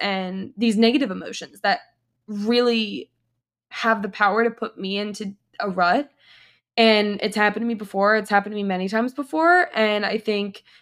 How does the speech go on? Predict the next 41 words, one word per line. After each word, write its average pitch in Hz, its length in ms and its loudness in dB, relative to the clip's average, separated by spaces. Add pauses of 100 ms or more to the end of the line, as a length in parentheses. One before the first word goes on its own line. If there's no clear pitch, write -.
(140)
the 226 60 -2
biggest 214 320 4
thing 208 180 -4
for 208 140 -6
me 208 520 -4 (880)
as 220 220 4
I'm 202 480 0 (320)
growing 240 400 4
and 220 60 2
I'm 208 100 -4
getting 202 200 -4
older 214 400 0
and 208 120 -2
I'm 202 100 -4
learning 208 220 -2
about 202 200 -2
myself 208 520 0
and 202 160 -6
kind 202 140 -2
of 196 80 -4
about 196 220 0
my 190 140 -4
triggers 196 520 -2
and, 190 220 -4 (480)
and, 196 520 0
you 220 120 -6
know, 190 360 -6 (600)
just - 520 0 (360)
how 226 280 4
I 196 160 4
am, 202 600 0
I 214 120 0
think 214 280 -2
I'm, 202 360 0
I'm 202 200 -2
trying 202 460 0
my 196 120 -2
best 190 460 -2
to 208 200 -6
kind 202 260 -4
of 196 200 -2